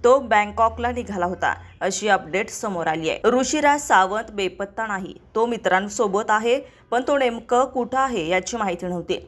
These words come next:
तो चार्टर फ्लाईटने बाहेर गेला असल्याची माहिती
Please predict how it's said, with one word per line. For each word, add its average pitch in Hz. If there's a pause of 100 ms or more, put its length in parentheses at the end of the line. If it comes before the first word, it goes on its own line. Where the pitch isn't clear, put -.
(340)
तो 214
चार्टर 214 (440)
फ्लाईटने 247
बाहेर 214
गेला 208
असल्याची 190
माहिती 196